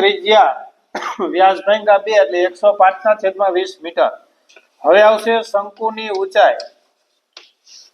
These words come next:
ઊંચાઈ એટલે એચ, હાઈટ, ઢગલો કેટલો ઊંચો છે, તો એ પણ મીટરની અંદર આપને આપી દીધું છે ત્રણ મીટર.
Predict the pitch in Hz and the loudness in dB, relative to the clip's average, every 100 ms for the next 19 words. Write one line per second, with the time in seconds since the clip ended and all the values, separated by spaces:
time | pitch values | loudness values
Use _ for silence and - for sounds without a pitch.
0 | - - - - - _ _ 170 175 208 | -16 -14 -14 -14 -18 _ _ -2 2 4
1 | 208 202 208 190 196 185 - - _ _ | 4 4 2 4 4 2 -2 -16 _ _
2 | _ _ _ _ - - 160 190 165 - | _ _ _ _ -20 -2 2 2 0 -8
3 | - - _ _ _ - 180 190 180 151 | -18 -20 _ _ _ -8 -6 -2 -2 -2
4 | 190 196 185 185 214 180 139 131 - _ | 0 2 2 0 2 2 2 -2 -12 _
5 | _ _ _ _ _ 156 160 202 226 220 | _ _ _ _ _ 2 4 4 2 0
6 | 196 196 220 220 208 196 196 190 185 180 | -2 -2 0 0 -2 -2 2 4 4 2
7 | 196 185 185 226 233 - 190 180 170 - | -2 -2 2 0 -2 -4 -6 -4 -4 0
8 | 175 180 165 156 165 143 | 2 2 -2 -10 -2 -2